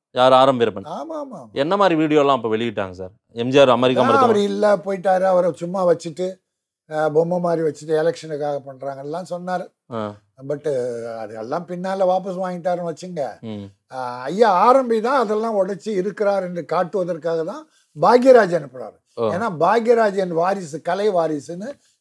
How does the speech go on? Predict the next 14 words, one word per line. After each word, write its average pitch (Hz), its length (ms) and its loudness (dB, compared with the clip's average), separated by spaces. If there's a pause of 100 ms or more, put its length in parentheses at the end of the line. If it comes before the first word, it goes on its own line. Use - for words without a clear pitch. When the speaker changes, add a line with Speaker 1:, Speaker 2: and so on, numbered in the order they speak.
(140)
Speaker 2:
கலைவாணர் 208 500 6
அவர்களை 170 280 0
அறிவித்தவர் 208 720 -2 (200)
எம் 175 180 -4
ஜி 180 120 2
ஆர். - 220 2 (200)
காந்தி 214 360 0
காமராஜ் 190 420 -2
தேசிய 175 320 -8
காங்கிரஸ் 165 380 -8
சென்னை 196 300 -6
மாவட்ட 165 420 -6
செயலாளர் 156 580 -4
நான், 107 220 -20